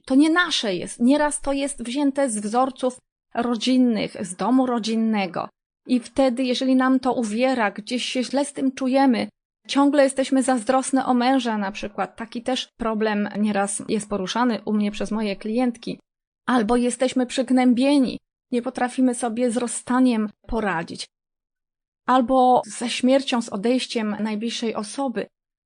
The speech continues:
Albo z chorobą dziecka i jesteśmy bardzo, bardzo smutni z tego powodu. To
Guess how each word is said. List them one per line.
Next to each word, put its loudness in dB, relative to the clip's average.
Albo 2
z -12
chorobą 2
dziecka 2
i 0
jesteśmy 0
bardzo, 0
bardzo 0
smutni 2
z -20
tego -6
powodu. -4
To 4